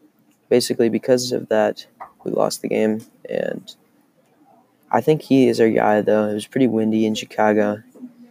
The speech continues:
Probably should have calculated the wind, but you can see it was going right down the middle and just swayed out of the way. But anyways, that's it for my podcast. I'm Noah Dietrich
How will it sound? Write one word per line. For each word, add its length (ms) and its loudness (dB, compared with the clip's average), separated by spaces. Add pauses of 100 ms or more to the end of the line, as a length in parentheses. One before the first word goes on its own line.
(180)
Probably 240 2
should 160 -2
have 80 -2
calculated 420 4
the 80 2
wind, 300 0
but 140 -10
you 40 -20
can 100 -6
see 200 -2
it 60 4
was 120 0
going 220 -2
right 240 2
down 180 0
the 60 0
middle 440 0 (460)
and 460 -6
just 400 -10
swayed 480 2
out 280 0 (280)
of 160 -14
the 80 -8
way. 340 -4 (1040)
But 100 2
anyways, 500 4
that's 220 0
it 120 -2
for 80 -8
my 140 -2
podcast. 800 -2
I'm 100 -8
Noah 220 -2
Dietrich 680 -4